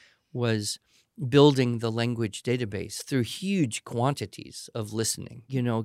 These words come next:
uh, kids could probably listen to audiobooks for hour or two or more a day. I think my son went through a period where that's pretty much all he did every day was just listen to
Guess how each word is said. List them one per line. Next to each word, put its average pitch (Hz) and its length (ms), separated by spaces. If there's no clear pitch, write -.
uh, 110 120
kids 156 280
could 104 160
probably 123 200
listen 117 300
to 98 80
audiobooks 113 600
for 104 340
hour 123 420
or 101 100
two 139 260
or 117 80
more 117 260
a 107 60
day. 120 440
I 123 60
think 147 200
my 127 200
son 165 320
went 110 200
through 107 220
a 101 60
period 110 400
where 110 220
that's 104 220
pretty 117 200
much 120 200
all 120 200
he 123 160
did 160 200
every 107 220
day 98 220
was 101 220
just 110 180
listen 120 400
to 107 180